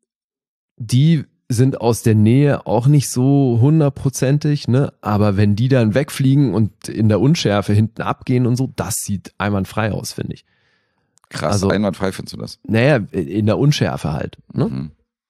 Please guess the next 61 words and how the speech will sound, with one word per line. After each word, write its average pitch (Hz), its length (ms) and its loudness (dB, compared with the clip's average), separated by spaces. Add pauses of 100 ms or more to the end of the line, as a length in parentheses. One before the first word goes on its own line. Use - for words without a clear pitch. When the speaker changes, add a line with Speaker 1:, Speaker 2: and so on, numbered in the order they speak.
(500)
Speaker 1:
Aber 95 140 -4
Speaker 2:
Ich 92 80 -2
finde 117 200 0
halt, 104 80 0
Speaker 1:
ich 101 60 2
Speaker 2:
es 107 60 -4
ist 120 60 -2
Speaker 1:
find 120 100 0
Speaker 2:
halt 110 160 -4
in 104 100 -2
Speaker 1:
so 101 60 2
Speaker 2:
jeder 143 220 2
Szene 120 280 -2
ist 104 120 -2
es - 80 -10
halt 98 140 0
Uncanny 95 440 -2
Valley, 78 240 0 (100)
Uncanny 82 320 -2
Valley. 65 300 -2 (240)
Weißt - 160 -6
du, 78 60 -8
weil 78 80 -2
du 82 100 -2
siehst 110 300 -4
irgendwie, 98 440 -2 (840)
es - 100 -6
bringt - 320 -2
dich 107 140 -4
jedes 113 260 -2
Mal 104 140 0
raus, 95 240 -2
weil 87 80 -2
du 87 80 0
denkst 85 220 -2
so, - 40 -4
„Alter, 73 240 0
das 73 180 -4
ist 65 120 -8
so 80 100 -4
unecht.“ 78 400 -2
Und 73 140 -6
die 67 100 -2
agieren 80 300 -2
gerade 85 300 0
mit 82 140 -4
einer 82 140 -4
Greenscreen 78 540 -4
oder 71 100 -2
die 78 140 -2
agieren 87 260 -2
gerade 80 220 0
mit 73 100 -4
einem 64 100 -6
Tennisball 90 460 -4
oder 73 160 -2
was 80 160 -4
auch 65 80 -12
immer. 78 280 -4 (120)
Speaker 1:
Mhm. 101 400 -2
Speaker 2:
Und 82 200 -2